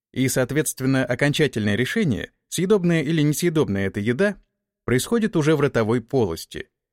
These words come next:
Членистоногие, например, бабочки, часто настроены на определенный вид пищи. Будучи гусеницей,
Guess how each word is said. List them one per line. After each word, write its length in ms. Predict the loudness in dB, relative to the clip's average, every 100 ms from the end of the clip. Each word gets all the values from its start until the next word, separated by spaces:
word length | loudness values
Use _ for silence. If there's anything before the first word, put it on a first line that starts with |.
| _ _ _ _
Членистоногие, 840 | -2 2 2 2 0 0 0 0 -4
например, 380 | -4 0 0 0
бабочки, 560 | 0 -2 -2 -4 -6 -4
часто 400 | -2 -2 0 0
настроены 580 | 0 -2 0 2 2
на 200 | 2 0
определенный 800 | -2 -4 -2 0 0 0 0 -2
вид 260 | -2 -6 -8
пищи. 500 | -6 -4 -6 -14 -18 -18 _ _ _ _
Будучи 360 | -8 -4 -2 -2
гусеницей, 680 | -2 -2 0 -2 -2 -4